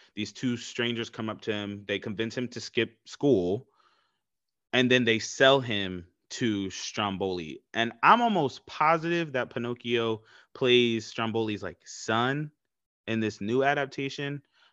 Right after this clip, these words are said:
but I'm just gonna leave that alone 'cause maybe that's how they fixed this whole portion. But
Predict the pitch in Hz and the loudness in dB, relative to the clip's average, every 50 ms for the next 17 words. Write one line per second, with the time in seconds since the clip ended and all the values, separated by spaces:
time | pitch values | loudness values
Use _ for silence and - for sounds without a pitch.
0 | _ - 113 110 113 123 127 131 127 127 120 117 110 110 113 104 107 104 101 101 | _ 0 2 2 4 4 2 2 0 0 0 0 0 0 0 0 0 0 0 0
1 | 101 101 101 107 107 98 - 92 101 104 104 104 104 101 98 - - 104 98 98 | -2 -2 -4 -4 -4 -6 -8 -6 -6 -4 -2 0 0 -2 -2 -2 -4 -4 -2 -2
2 | 95 90 - - 107 104 - - - - 107 104 110 110 - - - 110 113 110 | -4 -4 -4 -4 -6 -6 -6 -12 -18 -14 -8 -4 -4 -4 -4 -4 -4 -4 -4 -4
3 | 110 - - 120 113 - - 120 120 117 - _ _ _ _ _ _ _ _ _ | -6 -6 -6 -6 -4 -4 -6 -6 -6 -6 -8 _ _ _ _ _ _ _ _ _
4 | _ _ - 107 107 143 131 113 - - | _ _ -6 0 2 4 4 4 2 -4